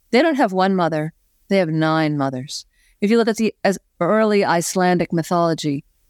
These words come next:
nine mothers, nine muses in Greece,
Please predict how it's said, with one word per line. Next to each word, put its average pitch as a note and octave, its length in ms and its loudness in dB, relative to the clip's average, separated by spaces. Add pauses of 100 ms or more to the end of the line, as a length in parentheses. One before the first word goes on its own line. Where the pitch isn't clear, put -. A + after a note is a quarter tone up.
nine E3+ 420 0
mothers, C#3 460 -2 (260)
nine F#3 440 0
muses F#3+ 480 0
in D3+ 80 0
Greece, D3 580 -4